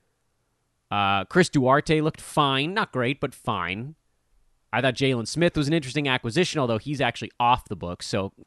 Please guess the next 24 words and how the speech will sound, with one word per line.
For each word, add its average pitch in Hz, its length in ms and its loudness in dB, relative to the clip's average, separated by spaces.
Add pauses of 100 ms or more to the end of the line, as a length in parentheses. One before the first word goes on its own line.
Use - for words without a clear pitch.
you 117 80 -8
know, 95 120 -4
who 113 160 -10
cares, 92 400 -6
I 90 80 -6
guess, 90 200 -8
at 90 120 -12
that 95 180 -2
point. 82 320 -10 (1500)
So 180 600 4 (220)
Indiana's 233 440 4
gotta 170 200 2
def-, - 120 -6 (260)
kinda, 185 220 2
kinda 240 320 0
figure 151 300 0
out 127 300 -2
what 135 340 6
are 214 60 6
they 175 120 2
actually 160 280 -4
building 101 340 -4
around 82 260 -10
here? 82 200 -16